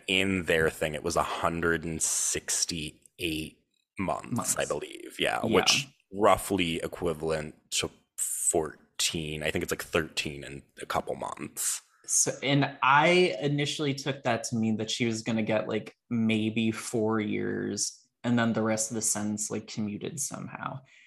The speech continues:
Speaker 1: Yeah.
Speaker 2: That does not appear to be the case because Stewart, her former assistant, accomplice,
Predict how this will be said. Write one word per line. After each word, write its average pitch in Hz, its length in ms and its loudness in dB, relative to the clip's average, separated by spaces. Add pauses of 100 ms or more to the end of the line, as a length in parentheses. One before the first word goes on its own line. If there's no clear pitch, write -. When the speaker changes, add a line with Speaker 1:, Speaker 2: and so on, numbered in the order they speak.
(280)
Speaker 1:
Yeah. 170 160 2
Speaker 2:
That - 180 4
does 151 160 4
not 156 240 6
appear 220 320 2
to 196 80 2
be 127 140 0
the 110 120 -2
case 104 420 -4
because 113 840 -2
Stewart, 107 920 2
her 120 760 2 (500)
former 135 600 4
assistant, 117 800 -2
accomplice, 113 840 2